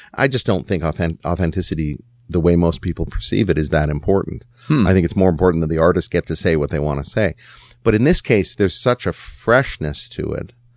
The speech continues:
Speaker 1: that for me, I, I'm sold in this instance on that idea
Speaker 2: Yeah.
Speaker 1: that this is somehow more authentic or grittier, and,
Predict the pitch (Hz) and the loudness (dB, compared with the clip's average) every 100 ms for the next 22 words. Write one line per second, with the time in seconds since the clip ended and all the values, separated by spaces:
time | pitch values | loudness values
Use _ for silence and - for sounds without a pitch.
0 | _ _ _ _ _ - 80 92 - - | _ _ _ _ _ -14 0 2 2 2
1 | 95 90 92 82 78 - - 85 82 - | 4 6 6 4 2 -4 -4 -2 -2 2
2 | 98 85 82 73 - 85 85 80 87 80 | 4 4 2 -2 -4 0 2 2 0 0
3 | - 73 73 - 78 76 69 65 65 - | -2 -4 -4 -2 0 0 0 -2 -2 -4
4 | - - - - - 87 85 80 76 - | -4 -6 -18 -8 0 0 2 -2 -2 -2
5 | 78 71 71 73 69 50 - - - - | 0 0 0 0 0 -2 -2 -4 -8 -8
6 | - - - - - - _ _ - 85 | -10 -6 -6 -6 -14 -20 _ _ -14 -6
7 | 82 87 76 69 65 69 71 | 0 2 0 -4 -4 -6 -8